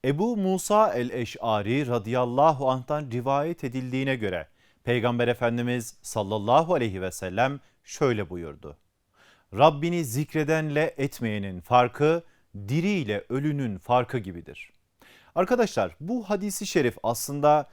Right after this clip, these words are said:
çok da sert bir şekilde diri ve ölü arasındaki bir fark gibi Rabbimizi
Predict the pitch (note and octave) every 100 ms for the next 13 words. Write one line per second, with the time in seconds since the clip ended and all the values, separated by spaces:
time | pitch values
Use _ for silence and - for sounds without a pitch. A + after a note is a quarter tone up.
0 | _ _ - A#3 A3 - A3 F#3 D3+ -
1 | D3+ - A#3+ - A#2+ - G2+ A2+ E3 F3+
2 | _ - A2 A#2+ A3+ C#4 A3+ A#3 A3+ -
3 | C3 F#3 G3 C#3 B2+ C#3 C#3 C#3 F3 F3
4 | B2+ D#3 E3 - - D#3+ F#3+ - G#2+ G2
5 | C#3+ D#3 - _ - A#2+ C3+ C#3+ D3+ D3
6 | D3